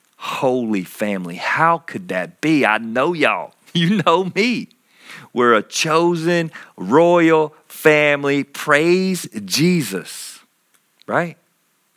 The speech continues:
Praise Jesus. It's in like, uh, being a part of the family of the, you know, all the families out there on the travel team.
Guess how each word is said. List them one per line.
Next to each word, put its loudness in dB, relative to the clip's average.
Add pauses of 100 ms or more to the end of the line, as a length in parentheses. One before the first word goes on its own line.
Praise -8
Jesus. -10 (2750)
It's -16
in -8
like, -2
uh, -2
being -6
a -4
part -4
of -2
the -8
family -4
of -10
the, -12 (320)
you -14
know, -8
all -4
the -6
families -6
out -4
there -4
on -8
the -8
travel -6
team. -18